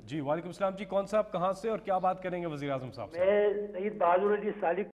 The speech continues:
Speaker 2: तमगा इम्तियाज़ बोल रहा हूँ, जीबी के इलाका, जीबी के इलाका गुलशन कबीर सियाचन के दामन से बोल रहा हूँ।
Speaker 1: जी, जी।
Speaker 2: अ, मैं बड़ा खुशकिस्मत आदमी हूँ कि अपने मुल्क के पहले अब तक के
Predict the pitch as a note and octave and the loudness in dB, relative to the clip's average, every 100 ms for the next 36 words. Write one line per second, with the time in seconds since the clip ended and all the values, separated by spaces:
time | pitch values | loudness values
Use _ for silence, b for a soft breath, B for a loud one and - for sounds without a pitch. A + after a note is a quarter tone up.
0 | - F3+ G#3 G#3 G3+ F#3 G#3 G#3 - - | -10 2 4 4 0 4 6 4 -2 -18
1 | - _ _ E3 F#3+ G3 G3 A#3 B3 - | -20 _ _ 2 4 6 6 4 0 -10
2 | - - _ _ _ _ _ - - - | -20 -20 _ _ _ _ _ -16 -14 -10
3 | F#3+ G3 A#3 A3+ G3+ F#3+ - G#3+ A3 G#3 | -6 -4 0 2 4 2 4 4 4 2
4 | - - - F#3 G#3 A#3 G#3+ G3+ G3 F3+ | -4 -20 -14 -6 -4 0 2 4 6 4
5 | G#3+ G#3+ G#3+ G#3+ F#3 - G#3 G3+ F#3 A3+ | 6 6 4 0 -2 0 0 2 0 -2
6 | F3+ - G3 A3+ G#3+ G#3 F#3 F3+ A3 F3+ | -2 2 2 2 0 0 0 0 0 0
7 | F#3 F#3 E3+ D3 A2 - - _ _ _ | 2 2 4 0 -2 -12 -20 _ _ _
8 | _ _ _ _ _ _ _ C3 F3+ B2+ | _ _ _ _ _ _ _ -18 -16 -18
9 | F2+ _ _ _ _ - E3 E3 D3+ E3 | -20 _ _ _ _ -6 -2 -2 -2 0
10 | G#3+ A3 A3+ G#3+ - F#3+ G3 A3+ A3 G3+ | 4 4 4 2 -2 -4 -2 2 4 4
11 | G3+ A3 A3 G#3+ G#3+ F#3+ A3 G#3 A3 A3+ | 2 -2 -2 0 0 2 0 0 -2 0
12 | G#3+ G#3+ F#3+ G3 A#3 G3+ B2 - - _ | 0 2 2 4 4 4 2 -8 -20 _
13 | _ - G#3+ - A#3 A3+ A3+ | _ -4 -4 -2 -4 2 2